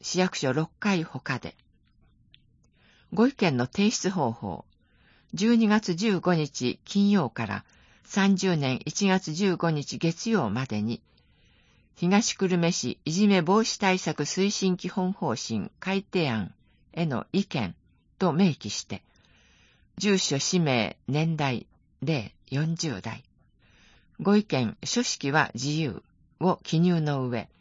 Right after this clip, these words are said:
郵便番号二零三の八五五五、市役所指導室指導係宛て郵送、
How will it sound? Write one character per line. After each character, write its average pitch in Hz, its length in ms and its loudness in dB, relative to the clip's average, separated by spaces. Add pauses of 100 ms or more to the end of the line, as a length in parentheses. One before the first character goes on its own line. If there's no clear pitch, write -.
(760)
郵 214 200 8
便 196 240 4
番 175 240 2
号 117 200 2
二 214 260 4
零 180 200 2
三 131 360 -2
の 127 120 0
八 175 340 -4
五 139 260 0
五 123 280 -4
五、 104 320 -4 (680)
市 - 180 -2
役 196 180 2
所 143 140 0
指 165 240 -2
導 165 160 4
室 - 240 -4
指 165 280 0
導 196 180 4
係 139 340 -2
宛 127 140 0
て - 220 -4
郵 151 220 -2
送、 - 460 -4